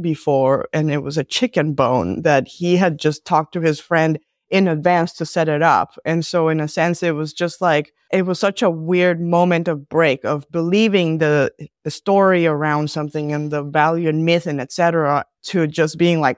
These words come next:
"Oh, it was just the lunch of this guy or whatever that was just set up." So that one I thought about for a long time, and I still think about it, I guess back, back of the mind when I feel the sense of, like, aura or s-,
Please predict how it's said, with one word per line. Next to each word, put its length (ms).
"Oh, 240
it 60
was 200
just 280
the 140
lunch 400
of 140
this 180
guy 260
or 140
whatever 460
that 180
was 180
just 260
set 200
up." 240
So 160
that 240
one 180
I 100
thought 220
about 260
for 100
a 60
long 180
time, 240
and 100
I 60
still 260
think 220
about 300
it, 180
I 120
guess 200
back, 300
back 240
of 100
the 80
mind 320
when 160
I 140
feel 800
the 140
sense 420
of, 180
like, 300
aura 500
or 240
s-, 320